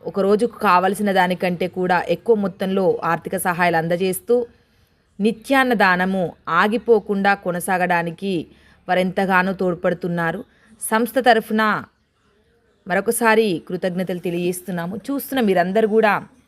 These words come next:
వారిని బ్లెస్ చేయండి. వారికి మంచి ఆరోగ్యము, భగవంతుడు అష్టైశ్వర్యాలు ఇవ్వాలని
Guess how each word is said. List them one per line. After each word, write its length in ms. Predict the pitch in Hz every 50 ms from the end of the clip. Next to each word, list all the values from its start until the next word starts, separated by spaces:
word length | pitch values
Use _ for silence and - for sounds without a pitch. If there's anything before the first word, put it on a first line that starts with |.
| _ _ _ _ _ _ _ _ _ _ _ _ -
వారిని 280 | 175 180 180 170 180 165
బ్లెస్ 260 | 156 175 180 175 - -
చేయండి. 460 | 240 214 202 190 185 185 185 196 208 - - _ _ _ _ _ _ _ _ _ _ -
వారికి 240 | 190 226 220 - 240 226 220
మంచి 400 | 233 269 285 220 - - 302 247 175 - - -
ఆరోగ్యము, 640 | 160 170 185 196 214 208 180 180 208 196 196 196 202 - _ _ 156
భగవంతుడు 640 | 160 165 160 180 175 190 196 185 190 196 185 175 - - _ _ _ _ _ _ _ _ _ _ _ _ _ _ _ _ _ _ _ -
అష్టైశ్వర్యాలు 760 | 175 180 - _ - 254 240 240 - 233 226 208 202 196 196
ఇవ్వాలని 500 | 185 170 175 180 175 175 175 175 185 185